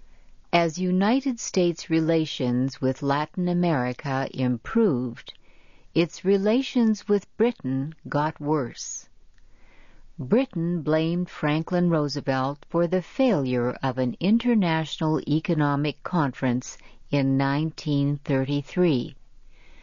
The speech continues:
It also felt the United States Congress was unwilling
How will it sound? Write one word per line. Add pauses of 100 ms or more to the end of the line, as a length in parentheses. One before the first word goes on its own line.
(560)
It
also
felt
the
United
States
Congress (360)
was
unwilling